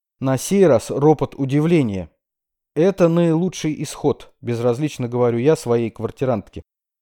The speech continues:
По крайней мере, не придётся сожалеть, что кто-то вас перещеголял. Она не отвечает,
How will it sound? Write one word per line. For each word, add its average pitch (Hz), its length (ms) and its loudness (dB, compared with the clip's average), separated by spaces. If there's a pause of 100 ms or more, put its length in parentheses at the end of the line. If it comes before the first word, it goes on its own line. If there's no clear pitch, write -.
(180)
По 139 120 0
крайней 175 380 4
мере, 180 280 4
не 139 160 -2
придётся 170 500 0
сожалеть, 135 600 -2
что - 220 -6
кто-то 156 360 0
вас 135 200 2
перещеголял. 117 720 -2 (600)
Она 139 240 2
не 208 80 4
отвечает, 180 640 2